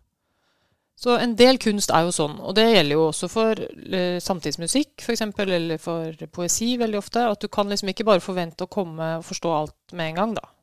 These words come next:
Mm, og så er det annen kunst som er mye mer spontan, selvfølgelig, og som funker nesten for alle. Ehm, så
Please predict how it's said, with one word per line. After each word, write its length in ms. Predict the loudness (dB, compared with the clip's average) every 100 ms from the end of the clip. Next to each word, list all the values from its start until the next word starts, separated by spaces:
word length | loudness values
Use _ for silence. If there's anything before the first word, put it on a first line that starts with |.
| _ _ _ _ _ _ _ _ _ _ _
Mm, 640 | -6 -4 -2 -4 -4 -4 -4
og 100 | 0
så 100 | 2
er 20 |
det 100 | 4
annen 160 | 4 2
kunst 240 | -2 -4
som 120 | -2
er 80 | 0
mye 200 | 0 -2
mer 100 | -2
spontan, 460 | -4 -6 -4 -4 -4
selvfølgelig, 420 | -6 -6 -4 -4
og 60 | -4
som 140 | -8
funker 440 | -4 -6 -6 -10
nesten 260 | -8 -8 -6
for 80 | -2
alle. 340 | 0 0 -2 -4 _ _ _
Ehm, 480 | -10 -10 -10 -12 -16 -18 _ _ _ _ _ _ -20 _ _ _ _ -14
så 200 | -4